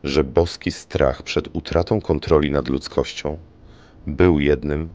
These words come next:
z powodów tej decyzji. Dwa. Skrócenie życia człowieka do stu dwudziestu lat. Kolejny fragment, który pokazuje ograniczenia nałożone przez Boga na ludzkość,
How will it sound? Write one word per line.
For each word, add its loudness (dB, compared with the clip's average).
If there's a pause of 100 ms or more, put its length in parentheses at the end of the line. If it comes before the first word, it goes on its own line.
(100)
z -16
powodów -2 (180)
tej -2 (140)
decyzji. -8 (1200)
Dwa. -2 (160)
Skrócenie 0
życia 0
człowieka 0 (160)
do 2
stu 2
dwudziestu -2
lat. -4 (800)
Kolejny 4
fragment, 0 (300)
który 2
pokazuje 4
ograniczenia 2
nałożone 0
przez -4
Boga 0
na 0
ludzkość, -4